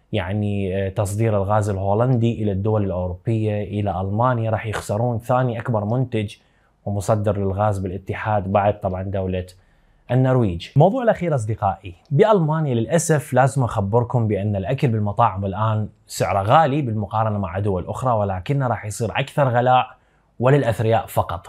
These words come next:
بوقت قريب جدًا جدًا. والسبب هو أنه ببداية الكورونا لما كانت الأسعار طبيعية بالسوق والناس جالسة بالمنازل،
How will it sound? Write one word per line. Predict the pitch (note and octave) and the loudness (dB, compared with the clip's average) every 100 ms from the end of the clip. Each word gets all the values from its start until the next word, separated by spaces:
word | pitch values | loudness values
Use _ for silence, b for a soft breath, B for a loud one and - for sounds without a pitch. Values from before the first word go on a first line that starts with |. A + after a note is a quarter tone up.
| B2 | -4
بوقت | A2+ C3 C3 A#2 | 0 0 -2 -6
قريب | - A2+ A#2 G2 | -2 0 0 -2
جدًا | G2 F#2+ G2 G#2 | -2 -2 -2 -2
جدًا. | F#2 F#2 D#2+ G2 | -2 -6 -6 -6
والسبب | A2 A2+ G3 F#3+ F3 | -6 0 2 4 4
هو | D3 B2+ A#2 A#2+ b b b G#2+ | 4 4 2 0 b b b -4
أنه | A#2 A#2+ | -2 0
ببداية | G#2+ A2 D3 F#3+ F#3+ | 0 4 6 6 2
الكورونا | D#3 A#2+ A2+ G2 F#2+ | -2 0 0 0 -2
لما | G2+ G2 | -2 -4
كانت | F#2+ C3+ D#3+ D#3+ | 0 2 2 0
الأسعار | A2+ G#2 - C3 | -2 -4 2 2
طبيعية | - G#2 G2+ F#2+ C3+ G#2+ G#2+ b b b - | 2 -2 -2 0 2 2 -2 b b b -6
بالسوق | G2 - A2 G#2+ - | -6 -2 0 0 0
والناس | G#2 B2 C#3+ | 0 2 2
جالسة | A2+ C3 C#3+ C3 | 4 4 4 0
بالمنازل، | A2 G#2 G#2 A#2 A2 G2+ G#2 | -2 0 0 0 0 -2 -4